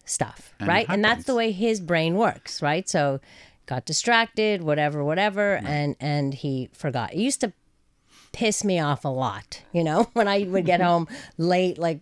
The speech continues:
Speaker 1: I get home around eleven thirty, quarter
Speaker 2: Mm-hmm.
Speaker 1: to twelve, whatever, and I was like, "Oh no, I gotta take out the garbage 'cause, oh, you forgot." I just take it in stride simply because
Speaker 2: You have
Speaker 1: he
Speaker 2: more
Speaker 1: didn't
Speaker 2: compassion
Speaker 1: mean to.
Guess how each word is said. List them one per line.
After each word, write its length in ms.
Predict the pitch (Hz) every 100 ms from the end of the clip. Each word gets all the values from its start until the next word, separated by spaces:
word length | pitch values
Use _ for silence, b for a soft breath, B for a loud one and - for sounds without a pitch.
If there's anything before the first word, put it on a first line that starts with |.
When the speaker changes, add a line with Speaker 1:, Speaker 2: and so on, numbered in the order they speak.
| -
Speaker 1:
I 100 | 160
get 180 | 165 165
home 340 | 156 165 165
around 220 | 165 156
eleven 300 | 156 165 156 156
thirty, 520 | 208 196 190 180 175
quarter 320 | - 170 165
Speaker 2:
Mm-hmm. 120 | 156
Speaker 1:
to 40 | 185
twelve, 320 | 208 196 185
whatever, 340 | 170 160 170
and 200 | 151 151
I 40 | 135
was 120 | 131
like, 100 | 117 -
"Oh 200 | 160 147
no, 200 | 143 104
I 100 | 107
gotta 140 | 127 120
take 140 | 131
out 120 | 120
the 80 | 117
garbage 360 | 123 139 120 -
'cause, 160 | 120 - -
oh, 220 | 151 143
you 120 | 135
forgot." 340 | - 127 113 - B B B - -
I 40 | 214
just 200 | 190 -
take 160 | 165 165
it 80 |
in 140 | 143 143
stride 460 | - 202 143 95
simply 340 | - 170 165 170
because 720 | 160 - 165 143 139 139 - - -
Speaker 2:
You 120 | 110
have 180 | 110 92
Speaker 1:
he 60 |
Speaker 2:
more 80 | 269
Speaker 1:
didn't 220 | 302 269
Speaker 2:
compassion 340 | 262 269 294 294
Speaker 1:
mean 80 |
to. 100 | 269